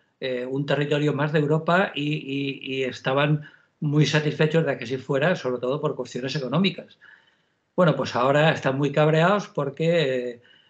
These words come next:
ha subido muchísimo el, eh, el coste de la vida, igual que en el resto de, del Reino Unido,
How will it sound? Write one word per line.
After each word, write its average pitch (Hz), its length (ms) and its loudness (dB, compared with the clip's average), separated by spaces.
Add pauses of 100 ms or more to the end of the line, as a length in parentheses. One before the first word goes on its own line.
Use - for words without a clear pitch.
ha 127 220 -2
subido 139 480 0
muchísimo 131 800 -2
el, 113 320 -8 (440)
eh, 113 300 -4
el 120 140 0
coste 127 300 2
de 127 60 4
la 127 120 4
vida, 185 360 6
igual 123 400 -2
que 127 100 -2
en 123 80 -4
el 123 140 0
resto 131 400 -2
de, 123 240 2
del 123 160 0
Reino 139 260 0
Unido, 185 380 4